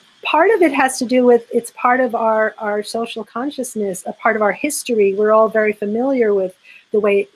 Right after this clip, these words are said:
you know, the images that we saw from the moon and, and the words that we heard coming from the moon. So, so in my case, one of my biggest challenges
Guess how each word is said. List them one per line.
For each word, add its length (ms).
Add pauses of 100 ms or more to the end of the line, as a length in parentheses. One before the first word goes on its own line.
(100)
you 140
know, 100
the 160
images 360
that 160
we 80
saw 300
from 200
the 80
moon 320
and, 260
and 300
the 100
words 340
that 140
we 80
heard 280
coming 360
from 240
the 100
moon. 360 (520)
So, 300 (100)
so 420
in 180
my 160
case, 360
one 160
of 60
my 100
biggest 300
challenges 800